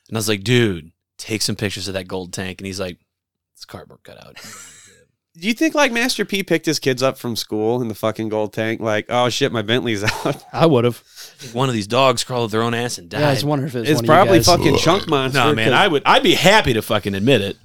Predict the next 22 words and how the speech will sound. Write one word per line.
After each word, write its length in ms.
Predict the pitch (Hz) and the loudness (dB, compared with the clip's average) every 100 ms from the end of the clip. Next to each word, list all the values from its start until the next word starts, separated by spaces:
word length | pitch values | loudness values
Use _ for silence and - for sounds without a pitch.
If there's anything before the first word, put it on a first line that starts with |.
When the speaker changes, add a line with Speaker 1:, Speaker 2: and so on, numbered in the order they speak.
| _ - | _ -18
Speaker 3:
Oh, 140 | 95 | -12
that's 160 | 95 - | -12 -12
brutal. 380 | 95 104 101 - | -10 -10 -10 -4
Speaker 2:
I'm 160 | 135 - | 0 0
too 100 | 240 | 4
busy 240 | 190 147 | 4 2
stinking 320 | - 135 123 | 0 0 0
like 220 | 120 107 117 | -2 -2 0
onions 320 | 131 113 107 | 0 -2 -4
over 160 | 104 | -6
here, 100 | 104 | -4
dude. 200 | 101 - 220 | -2 0 2
Speaker 1:
Son 200 | 277 160 | 4 2
of 240 | 107 - | -2 -2
a 40 | 196 | 2
Speaker 2:
<laughs> 0 | |
You 60 | |
know 200 | 202 269 | 6 6
my 140 | 185 190 | 6 2
Speaker 1:
bitch. 20 | |
Speaker 2:
monster. 520 | 120 113 - - - | 0 -2 -6 -6 0
Speaker 1:
God 300 | 214 165 - | 2 2 0